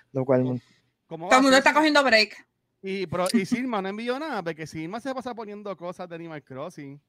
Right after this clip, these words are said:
Speaker 1: No enviaron nada de Animal Crossing,
Speaker 2: Ah,
Speaker 1: no.
Speaker 2: pues hay que ver con Silma.
Speaker 1: No enviaron nada de Animal Crossing. O sea, fue una decepción.
Speaker 3: La niñita.
Speaker 1: <laughs> Recuerden también que los viernes tenemos para ustedes el P R C C Reload,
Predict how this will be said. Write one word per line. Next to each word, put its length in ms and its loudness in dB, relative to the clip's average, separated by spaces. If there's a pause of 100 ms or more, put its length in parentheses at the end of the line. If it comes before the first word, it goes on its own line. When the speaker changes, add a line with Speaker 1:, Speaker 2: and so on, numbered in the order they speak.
(280)
Speaker 1:
No 180 10
enviaron 340 10
nada 200 6
de 40 6
Animal 180 0
Crossing, 320 -4
Speaker 2:
Ah, 380 0
Speaker 1:
no. 60 -12
Speaker 2:
pues 120 -12
hay 60 -16
que 80 -18
ver 120 -16
con 140 -20
Silma. 320 -20 (1040)
Speaker 1:
No 120 -14
enviaron 260 -12
nada 160 -14
de 80 -16
Animal 200 -20
Crossing. 240 -20
O 200 -20
sea, 120 -6
fue 140 -6
una 180 -2
decepción. 440 -8 (640)
Speaker 3:
La 160 4
niñita. 560 8
Speaker 1:
<laughs> 60 -12 (300)
Recuerden 480 8
también 380 8
que 160 4
los 160 6
viernes 400 4
tenemos 340 6
para 220 8
ustedes 500 6
el 200 6
P 100 4
R 140 6
C 100 2
C 160 4
Reload, 440 6